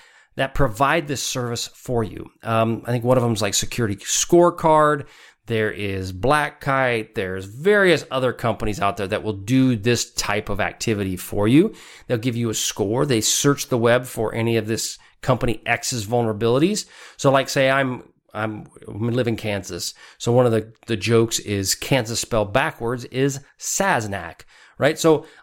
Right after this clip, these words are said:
I own company Sasnak, and Sasnak is producing something for this big conglomerate.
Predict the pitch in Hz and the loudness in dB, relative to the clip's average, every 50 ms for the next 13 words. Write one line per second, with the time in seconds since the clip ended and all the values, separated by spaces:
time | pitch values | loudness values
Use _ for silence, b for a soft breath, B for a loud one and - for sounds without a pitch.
0 | B - 139 147 175 208 202 - - 160 160 165 170 165 - - 156 156 147 - | B -6 -2 0 0 0 0 0 4 6 6 6 6 4 2 2 0 0 2 2
1 | 151 156 151 135 110 - - - 127 127 120 113 101 92 - 85 82 85 - - | 0 2 2 0 0 -2 -2 -2 -2 0 0 -2 -2 -4 -8 -10 -10 -10 -12 -14
2 | - b b b b b b b - 123 117 - - 190 220 220 175 147 160 156 | -20 b b b b b b b -2 0 0 2 4 4 4 2 2 2 2 2
3 | 165 170 165 - - - 127 135 131 135 135 135 131 113 110 - - _ _ - | 2 0 -2 -6 -12 -4 0 2 4 4 4 4 2 -2 -4 -10 -12 _ _ -2
4 | - 113 135 151 170 160 - 175 170 156 143 - - 156 151 147 151 151 147 143 | 2 4 6 4 4 4 2 0 0 0 0 0 0 0 0 0 0 0 0 0
5 | - - 127 120 120 123 120 117 113 110 120 120 110 - - 107 120 127 131 127 | 0 0 0 2 4 4 4 2 2 0 -2 -2 -2 -2 -2 2 4 4 4 4
6 | 113 - - 120 117 104 101 98 95 95 85 85 - - | 2 -2 -2 -2 -2 0 -2 -2 -2 -2 -4 -6 -10 -12